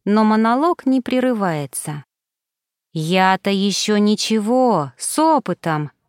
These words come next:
а ты-то вообще синий чулок. Долго засиживаться нельзя,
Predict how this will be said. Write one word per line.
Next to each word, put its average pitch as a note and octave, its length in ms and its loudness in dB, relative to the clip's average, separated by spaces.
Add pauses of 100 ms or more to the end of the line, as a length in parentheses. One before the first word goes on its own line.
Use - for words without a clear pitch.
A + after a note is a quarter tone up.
(120)
а A3+ 280 2
ты-то B3 600 0
вообще G3+ 540 0
синий A3+ 400 0
чулок. G3 580 -2 (340)
Долго F3 460 0
засиживаться A3 800 0
нельзя, G#3 760 0